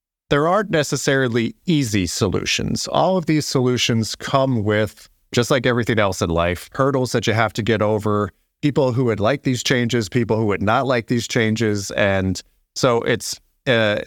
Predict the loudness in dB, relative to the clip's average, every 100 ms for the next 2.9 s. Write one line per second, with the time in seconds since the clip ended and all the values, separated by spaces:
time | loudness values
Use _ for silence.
0 | -12 _ _ _ _ _ 0 0 0 -2
1 | 0 0 0 0 0 0 -2 -2 -2 -2
2 | 0 0 0 -4 -4 0 2 2 -4